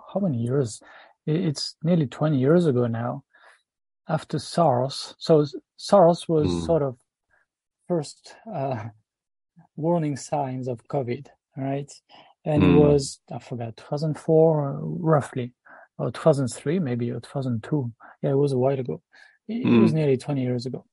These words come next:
Speaker 1: It was not really a pandemic, but it was an epidemic in, in South China, starting, I believe, in Chengdu, and then, like, Hong Kong was really badly hit.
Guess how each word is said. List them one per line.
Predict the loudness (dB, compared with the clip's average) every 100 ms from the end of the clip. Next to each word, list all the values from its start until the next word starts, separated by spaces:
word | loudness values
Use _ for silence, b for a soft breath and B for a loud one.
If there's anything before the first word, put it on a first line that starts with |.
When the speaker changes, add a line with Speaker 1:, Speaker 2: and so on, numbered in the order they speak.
| _ _ _ _ _ b -4
Speaker 1:
It |
was | 0
not | 2 2
really | 2 0
a |
pandemic, | -2 -6 -4 -4 -6 -6
but | -2
it | -2
was | -2
an | -4 -8
epidemic | -6 -6 -4 -4 -6 -8
in, | -8 -6
in | -8
South | -6 -8 -10
China, | -8 -6 -4 -6 -8
starting, | -8 -4 -2 -2 -6 -6 -6
I | -8
believe, | -4 -2 0 4
in | 2
Chengdu, | 2 -4 -4 -2 -2 0 0 0 0 -2
and | -4
then, | -6
like, | -10 -6
Hong | -2 2
Kong | 2
was | 0 0
really | -2 -2
badly | -2 -2 -2
hit. | -2 0 0 -2 -6